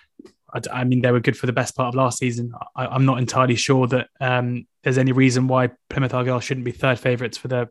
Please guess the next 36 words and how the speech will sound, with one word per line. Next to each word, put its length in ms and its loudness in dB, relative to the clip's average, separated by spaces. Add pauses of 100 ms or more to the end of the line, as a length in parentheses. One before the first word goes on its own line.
for, 140 -18
for 140 -8
the 80 -4
title 420 0
from 180 -10
what 80 -2
we've 80 -6
seen 220 -2
so 160 0
far, 260 -2
especially 380 -2
with 80 -4
them 160 0
going 320 2
to, 260 -2 (400)
to 80 -6
Derby 340 2
and 140 2 (220)
doing 140 0
a 60 2
job 200 0
on 80 0
them 120 0
three 220 -6
two, 180 -4
despite 320 -6
being 140 -6
three 220 -8
two, 300 -2
sorry, 200 0
despite 380 -2
being 120 -2
two 220 -2
nil 180 -2
down. 300 -6 (560)
Um, 380 -2